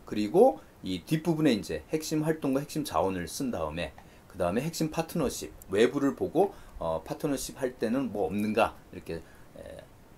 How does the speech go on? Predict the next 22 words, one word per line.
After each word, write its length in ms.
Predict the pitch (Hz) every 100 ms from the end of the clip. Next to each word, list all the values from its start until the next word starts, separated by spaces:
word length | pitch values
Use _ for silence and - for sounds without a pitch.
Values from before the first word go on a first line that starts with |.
| - - - -
발굴하는 460 | 113 113 113 101
거죠. 300 | 82 78 71 - -
그 100 | -
다음에 260 | 135 165 190
마지막으로 560 | 180 - 143 139 131 127
할 240 | 117 -
게 140 | 147
재무적인 580 | - 120 127 156 139 123
차원에서 460 | 113 98 85 - 73 - - -
이런 240 | 120 143 147
회사 320 | 165 175 135
내부 640 | 107 127 135 139 135 131 127
백오피스 460 | 190 196 190 175 165
활동에 580 | 156 156 151 147 151
연관되는 640 | 110 101 113 113 104 110 117
비용에 540 | - 107 123 120 107
대한 240 | 90 80 73 - - -
핵심적으로 640 | 208 - 208 202 165 170
많이 280 | 175 - 127
드는 220 | 123 117
비용, 280 | - 87 71 - - -
또 240 | 160 202